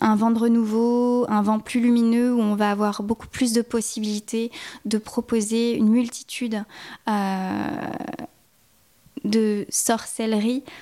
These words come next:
moderne avec, euh, déesses partout, euh,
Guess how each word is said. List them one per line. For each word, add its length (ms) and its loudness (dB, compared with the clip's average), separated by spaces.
moderne 680 2
avec, 440 -2
euh, 220 0
déesses 360 0
partout, 440 -2
euh, 320 2